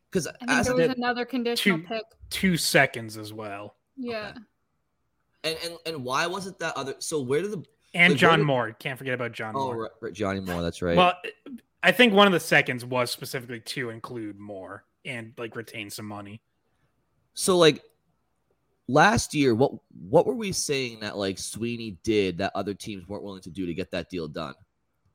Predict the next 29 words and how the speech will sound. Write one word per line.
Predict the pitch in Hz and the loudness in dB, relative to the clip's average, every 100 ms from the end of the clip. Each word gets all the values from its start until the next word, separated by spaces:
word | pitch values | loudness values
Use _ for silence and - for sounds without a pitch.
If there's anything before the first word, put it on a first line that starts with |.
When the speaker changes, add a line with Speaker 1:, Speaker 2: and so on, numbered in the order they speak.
| _ | _
Speaker 1:
'Cause | - 185 | -4 -2
it, | 196 | 0
'cause | 220 185 | 0 0
it | 139 | 0
does | 208 220 | -2 -2
blow | 151 165 | -4 -4
my | 147 | -4
mind | 123 127 117 | -4 -4 -4
that | 95 | -6
that's | 110 110 | -4 -4
all | 131 107 | -4 -6
it | - | -6
took | 104 | -8
to | - | -6
get | 95 64 | -6 -6
Lindholm, | 87 90 71 73 | -8 -12 -20 -18
essentially. | - 67 - 60 110 _ | -18 -18 -12 -12 -12 _
That, | 113 110 | -4 -2
and, | 123 | -4
like, | 110 | -4
that | 113 | -4
other | 110 110 | -4 -6
teams | - 107 - | -8 -12 -12
couldn't | 113 98 | -14 -14
have | 90 | -8
matched | 87 90 - | -6 -6 -6
that, | 82 | -6
other | 98 92 | -4 -6
contenders. | - 95 _ 110 85 69 67 - | -10 -18 _ -10 -8 -8 -12 -14